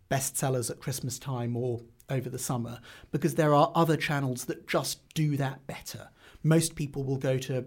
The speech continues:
one of the three or four places that they go to already. But there are areas of our publishing where we have a particular niche, a particular relationship with our audience, and therefore we can have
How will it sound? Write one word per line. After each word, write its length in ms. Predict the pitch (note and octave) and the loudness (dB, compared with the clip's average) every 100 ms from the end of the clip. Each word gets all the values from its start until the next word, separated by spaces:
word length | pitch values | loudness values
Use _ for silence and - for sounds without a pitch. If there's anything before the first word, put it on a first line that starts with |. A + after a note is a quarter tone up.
| - | -6
one 160 | C#3+ C#3+ | -2 -2
of 100 | C#3 | -2
the 80 | C#3 | -8
three 220 | - C#3 | -4 -2
or 80 | C3 | -2
four 180 | C#3 C3+ | -4 -6
places 400 | C3 B2 - C#3+ | -8 -8 -8 -12
that 160 | - | -8
they 100 | C#3 | -6
go 160 | B2 A#2+ | -4 -4
to 220 | A2+ A#2 | -6 -8
already. 520 | A2+ A#2+ A#2 - C#3 _ - - - - - | -8 -8 -10 -14 -20 _ -20 -20 -20 -20 -2
But 200 | G#3 G#3 | 0 4
there 180 | F#3+ G3 | 6 8
are 160 | F3 E3+ | 8 6
areas 480 | A#3+ A#3 C3+ B2 | 6 4 2 -2
of 60 | A#2+ | -6
our 100 | A2 | -6
publishing 580 | A#2 A#2+ - - A#2+ C3 | -8 -10 -8 -6 -6 -4
where 220 | C#3+ C#3 | -2 -2
we 120 | C3+ | -2
have 280 | A#2+ C#3 C3 | -4 -6 -4
a 80 | B2+ | -6
particular 480 | - - - B2 B2 | -8 -12 -10 -6 -4
niche, 560 | B2+ C#3+ F#3 - - | -2 0 0 -2 -4
a 60 | - | -10
particular 460 | - - - C3+ A#2+ | -14 -12 -8 -6 -4
relationship 760 | B2+ D3 E3 - D3 F3 - | -2 0 0 -2 -4 -6 -6
with 100 | C#3 | -4
our 180 | B2+ C3 | -2 0
audience, 640 | C3 B2 A#2 C3+ - - - - - _ - | -2 -4 -10 -12 -10 -10 -10 -20 -20 _ 0
and 180 | D#3 D3 | 2 6
therefore 360 | G3 G#3 D3+ | 4 4 -2
we 140 | C#3 D3 | -2 -2
can 160 | D#3 | -4
have 520 | - - D#3 D3 - | -6 0 0 0 -4